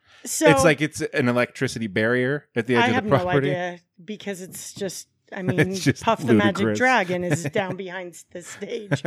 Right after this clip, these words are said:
Speaker 1: I don't know.
Speaker 2: <laughs> You got a magic
Speaker 1: So I
Speaker 2: electricity.
Speaker 1: go to find that, and I go to North Ogden City f-, website, the official website. I go to the amphitheater page,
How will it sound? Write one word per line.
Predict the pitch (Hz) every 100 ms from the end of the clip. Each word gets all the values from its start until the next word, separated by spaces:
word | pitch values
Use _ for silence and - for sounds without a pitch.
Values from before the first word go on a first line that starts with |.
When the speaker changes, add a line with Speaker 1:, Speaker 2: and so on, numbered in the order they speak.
| 170 156
Speaker 1:
I | 262 370
don't | 320 220
know. | 214 196 262 330
Speaker 2:
<laughs> |
You | 147
got | 139
a | 113
magic | 123 120 214 - 101
Speaker 1:
So | - - 302
I | 294 277
Speaker 2:
electricity. | 226
Speaker 1:
go | 302 302 339
to | - 294
find | - 285 302 330 285
that, | 220 196 190 202 196 -
and | 214 226
I | 220
go | 220 247
to | 262 262
North | 233 254 294
Ogden | 302 269 220 269
City | 202 269 247 233 214 220 202 -
f-, | - _ _ - -
website, | 214 240 247 - 190 175 208 _ - -
the | 196 240
official | 220 262 269 285
website. | 226 208 - 180 175 196
I | 190
go | 180 202
to | 196
the | 254 247
amphitheater | 247 240 247 233 196 196
page, | 190 180 180 196 -